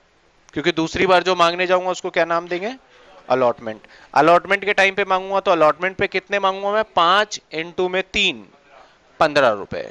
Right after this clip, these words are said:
इसी तरीके से फिर मैं मांगूंगा first call पे, एक रुपए first call पे है तो मांगूंगा पांच into में एक, पांच रुपए।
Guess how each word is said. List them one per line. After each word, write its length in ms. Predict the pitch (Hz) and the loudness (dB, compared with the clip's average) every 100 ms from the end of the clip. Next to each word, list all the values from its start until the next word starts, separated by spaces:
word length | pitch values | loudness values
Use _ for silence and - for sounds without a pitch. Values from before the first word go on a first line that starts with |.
| - _ _ _ - | -18 _ _ _ -6
इसी 240 | 165 240 | -4 -2
तरीके 400 | 233 220 220 220 | 0 0 0 -2
से 260 | 214 214 220 | -2 -4 -4
फिर 340 | - - 220 226 | -12 -2 0 2
मैं 220 | 214 220 | 2 0
मांगूंगा 560 | 202 180 180 190 220 247 | 2 0 0 -2 -2 -2
first 400 | - 170 156 - | -4 2 2 0
call 240 | 156 135 | -4 -4
पे, 240 | - 135 - _ - | -4 -14 -14 _ -8
एक 220 | 139 160 180 | -4 -4 -4
रुपए 180 | 180 | -6
first 280 | 190 175 - | -4 -4 -2
call 120 | 196 | -4
पे 180 | 185 220 | -2 -4
है 140 | 262 262 - - _ - | -4 -8 -20 -20 _ -4
तो 80 | |
मांगूंगा 380 | 160 147 165 196 | 2 2 2 -4
पांच 460 | 196 170 165 180 180 | 0 2 2 0 -4
into 280 | 165 165 175 | -8 -8 -6
में 120 | 175 | -6
एक, 400 | 170 180 240 _ _ _ _ - - | -2 -2 -2 _ _ _ _ -16 -2
पांच 280 | 123 104 101 | -2 -2 -14
रुपए। 280 | - - | -20 -20